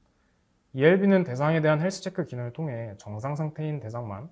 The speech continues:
트래픽을 수신할 수 있도록 함으로써 내결함성 또한 제공을 하고 있고, 대상이 정상 상태로 복구될 때 로드 밸런싱은 자동으로 원래 대상으로 재개되게 됩니다. 이러한 로드 밸런싱으로 안정적인 서비스를 운영하는 고객 사례는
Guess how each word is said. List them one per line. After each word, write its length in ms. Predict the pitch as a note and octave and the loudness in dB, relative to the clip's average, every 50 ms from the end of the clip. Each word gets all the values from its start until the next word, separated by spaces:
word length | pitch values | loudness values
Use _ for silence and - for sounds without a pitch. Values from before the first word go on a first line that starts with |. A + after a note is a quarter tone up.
| _ _ _ | _ _ _
트래픽을 500 | - D3 D3+ D3 - - C#3 C#3 C#3 C3 | -10 -10 -10 -10 -8 -8 -6 -6 -6 -6
수신할 380 | C3 D3 D#3+ E3 E3 E3+ F3 | -6 -8 -8 -6 -4 -4 -4
수 100 | E3+ - | -6 -8
있도록 340 | A#2+ G2+ - A#2 G#2+ G#2+ G#2+ | -10 -10 -10 -8 -8 -8 -6
함으로써 520 | D3 D#3 C#3+ A2+ F2 - - C3+ B2+ _ _ _ _ _ _ _ _ | -8 -8 -8 -10 -12 -10 -10 -10 -10 _ _ _ _ _ _ _ _
내결함성 720 | - G2+ A2 A2+ C3+ C#3+ C#3 - C#3 - - A#2+ A2+ A2 | -10 -8 -4 0 2 2 2 2 -2 -4 -8 -8 -8 -8
또한 240 | - B2+ B2 A#2 A2 | -8 -8 -8 -8 -8
제공을 320 | - A2 G#2 A2 A2 A2 A#2 | -8 -12 -10 -10 -10 -10 -10
하고 160 | C3+ C3+ G#2 | -10 -10 -10
있고, 440 | G2+ _ - - G#2 B2 F3 G3+ _ _ _ _ _ _ _ _ _ _ _ _ _ _ _ _ _ | -12 _ -16 -16 -14 -14 -14 -14 _ _ _ _ _ _ _ _ _ _ _ _ _ _ _ _ _
대상이 360 | - A2+ A2+ D3 D#3+ E3+ E3 | -10 -6 0 2 2 2 2
정상 320 | - A2 A#2 B2+ C#3 D3+ E3+ | 0 -2 -6 -4 -2 -2 0
상태로 340 | F#3 F3+ E3+ F3 E3+ D#3+ | 0 0 0 0 0 -2
복구될 500 | - A#2 - - - D3 C3 A#2 G#2 - | -2 -6 -12 -10 -10 -6 -6 -6 -6 -6
때 180 | - G#2+ C3+ D#3+ | -10 -10 -8 -8
로드 260 | D3+ A2+ G#2 A2+ A#2+ | -8 -8 -10 -10 -8
밸런싱은 540 | A2+ A2+ A2 G2+ G2+ - G#2+ A#2 D3 E3+ F3 | -6 -6 -8 -8 -10 -12 -12 -12 -12 -12 -14
자동으로 560 | - - - A2 C3+ C#3+ B2 G#2 F#2+ A2+ - _ _ | -14 -12 -10 -6 -6 -4 -6 -6 -8 -12 -16 _ _
원래 260 | - G#2 A2+ A#2+ B2+ | -10 -8 -4 -4 -4
대상으로 440 | B2 A2+ G#2+ G#2 G#2+ G#2+ G#2 A2+ C#3+ | -4 -4 -10 -12 -12 -12 -10 -10 -12
재개되게 420 | D3 - - A2+ A2 G2+ G#2 B2 B2+ | -12 -12 -14 -14 -14 -14 -14 -14 -14
됩니다. 340 | B2 A2 F#2+ - _ _ _ _ _ _ _ _ _ _ _ _ _ _ _ _ _ _ _ _ _ _ _ _ _ _ _ _ _ - | -14 -14 -16 -18 _ _ _ _ _ _ _ _ _ _ _ _ _ _ _ _ _ _ _ _ _ _ _ _ _ _ _ _ _ -8
이러한 300 | A#2+ C3+ E3+ F#3+ G3 E3 | 0 4 6 6 6 6
로드 240 | B2+ A#2 B2+ C#3+ | 4 4 4 4
밸런싱으로 600 | E3 F#3+ G3 G3 G3 F#3+ F#3+ - F#3 F3 E3+ E3+ C#3 | 6 6 6 6 6 2 0 -2 -2 2 4 4 4
안정적인 480 | G#2+ A2 A#2+ C3+ D#3 E3 E3 E3 E3 | 4 2 -2 -4 -2 0 0 0 0
서비스를 560 | D#3 E3+ F#3 F#3 G3 F#3+ - D3 B2 A#2+ B2 B2+ | 0 0 0 0 0 -4 -4 -4 -4 -2 -4 -4
운영하는 460 | A2 A2+ A#2+ A#2+ A#2+ A#2+ A#2 A#2+ A2+ | -4 -4 -4 -4 -4 -4 -4 -6 -10
고객 240 | - A#2 G#2+ G#2 - | -8 -8 -10 -8 -8
사례는 420 | - C#3+ C#3 A#2+ A2+ B2+ D3 C#3+ | -8 -8 -8 -8 -8 -8 -10 -12